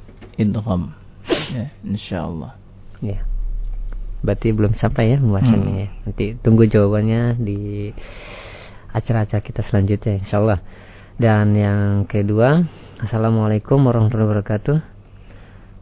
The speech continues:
Speaker 2: Ustaz, bagaimana cara baca, cara membaca surat Al-Kahfi ayat delapan puluh delapan? Di situ ada tanwin,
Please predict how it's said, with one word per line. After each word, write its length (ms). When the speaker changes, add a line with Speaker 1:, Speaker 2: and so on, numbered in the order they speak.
Speaker 2:
Ustaz, 240
bagaimana 480
cara 320
baca, 560
cara 320
membaca 400
surat 240
Al-Kahfi 480
ayat 160
delapan 400
puluh 160
delapan? 320
Di 80
situ 320
ada 160
tanwin, 640